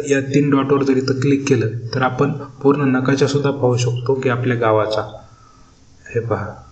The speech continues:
झूम आउट केल्याच्या नंतर पूर्ण आपल्या गावाचा जो काही नकाशा असतो ते भूमी अभिलेखला, तो अशा पद्धतीनं दिसतो. आणि या ठिकाणी आपलं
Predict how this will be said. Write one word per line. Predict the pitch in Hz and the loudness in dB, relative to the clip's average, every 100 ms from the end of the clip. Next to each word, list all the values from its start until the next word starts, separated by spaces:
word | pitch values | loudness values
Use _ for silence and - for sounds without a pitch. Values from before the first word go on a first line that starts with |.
| - - - - - - - - - - - - - - - | -20 -20 -20 -20 -20 -20 -20 -20 -20 -20 -20 -20 -20 -14 -4
झूम | 110 123 | -2 0
आउट | 123 120 | -2 -2
केल्याच्या | 120 117 120 | -4 -2 -2
नंतर | 113 117 123 123 - - - - - | -4 -4 -4 -4 -6 -12 -20 -12 -2
पूर्ण | 131 127 | 0 0
आपल्या | 123 123 113 | -2 -4 -2
गावाचा | 113 117 113 117 | -2 -2 -2 -2
जो | 110 113 | -2 -2
काही | 113 110 | -2 -2
नकाशा | 113 120 - 113 | -2 -2 0 -2
असतो | 110 - 107 - - - | -2 0 -2 -2 -8 -6
ते | |
भूमी | 120 113 117 117 | -4 -4 -4 -2
अभिलेखला, | 110 110 107 104 98 - - - - - | -2 -2 -2 -4 -6 -8 -18 -18 -18 -16
तो | - 135 139 - | 0 0 2 0
अशा | 123 135 | 0 0
पद्धतीनं | 131 123 123 131 127 | 0 0 0 0 0
दिसतो. | 113 - 110 110 - - - - | -2 -2 -4 -4 -6 -14 -14 -6
आणि | 120 127 - 127 | -4 -2 -4 -2
या | 131 127 | -2 0
ठिकाणी | 123 131 127 | 0 0 0
आपलं | 123 123 127 147 | -2 -2 -2 -2